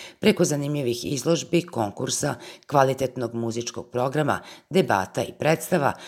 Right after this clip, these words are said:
do karavana kulture govora sa Milanom Bosiljčićem i stručne tribine Arno Gujona, Slobodana Roksandića i doktora Radovana Kneževića.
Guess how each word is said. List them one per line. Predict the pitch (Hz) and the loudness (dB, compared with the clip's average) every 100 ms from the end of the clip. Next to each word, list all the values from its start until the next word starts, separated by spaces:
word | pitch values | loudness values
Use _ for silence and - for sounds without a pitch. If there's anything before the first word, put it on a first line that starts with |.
| - - | -18 0
do | 220 | 2
karavana | 226 165 120 127 160 170 - | 4 2 2 2 2 0 -2
kulture | 147 - 107 120 | -6 -4 -2 -2
govora | 120 143 147 127 95 | 0 2 4 4 2
sa | - 110 | -2 -4
Milanom | 101 110 113 127 | -2 -2 -2 -2
Bosiljčićem | 123 131 151 139 110 90 90 73 - - - _ | 0 0 -2 -4 -4 -6 -6 -8 -12 -18 -20 _
i | - 165 | 2 2
stručne | - 123 120 - 95 | 2 -2 -2 -2 -4
tribine | - 95 95 110 165 170 | -6 -6 -4 0 2 2
Arno | 101 110 117 | 2 -2 -4
Gujona, | 117 143 143 151 151 135 - - | -4 -2 0 0 0 -4 -12 -12
Slobodana | - 208 156 135 131 120 87 | -2 0 4 2 2 -2 -2
Roksandića | 120 120 - 143 135 123 135 117 - | -2 -2 -4 -2 -4 -4 -4 -4 -2
i | 180 | 0
doktora | 160 - 147 131 117 - | 0 -2 -2 0 -2 -2
Radovana | 120 110 110 117 113 | -4 -4 -4 -4 -4
Kneževića. | 110 - 73 - 69 69 - | -6 -8 -6 -6 -6 -6 -6